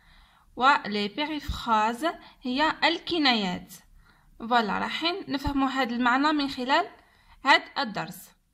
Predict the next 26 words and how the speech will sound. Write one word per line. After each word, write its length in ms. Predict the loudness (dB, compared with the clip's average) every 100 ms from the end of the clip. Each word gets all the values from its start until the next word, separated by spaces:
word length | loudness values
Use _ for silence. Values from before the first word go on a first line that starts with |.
| _ _ _ _ _ _ _ _ -20 -10
J'observe 540 | -4 -4 4 4 4 0 -18 -8
le 120 | -8
texte. 540 | -2 -4 -4 -12 _ _ _ _ _ _ _ _ -8
Le 100 | -8
terfès. 760 | -4 -6 -4 -4 -4 -4 -14 -20 _ _ _ _ _ _ _ _ _ _ _ _
très 260 | -2 -2 2
connu 300 | 4 6 4 2
et 160 | 2 4
recherché 640 | 4 4 2 2 0 0
par 240 | 4 4
la 120 | 6 2
population 680 | 0 -2 0 0 2 2
du 140 | 2 0
sud 300 | -2 -4 -6 2
algérien. 580 | 4 4 0 -4 -4 -8 -12 _ _ -20 -20 -14
Le 140 | -10 -2
terfès 640 | -2 -2 -2 0 0 0 -2 -2 -10 _ -2
est 100 | 2
le 200 | 2 2
nom 300 | 4 4 2 -8
véritable 960 | -4 -2 -2 -2 4 4 4 -2 -2 -2
de 100 | 2
la 180 | 2
truffe 480 | 2 -4 -2 -2 -2
du 340 | -2 -2 -4 -8 -20 _
Sahara. 600 | 2 4 6 4 4 2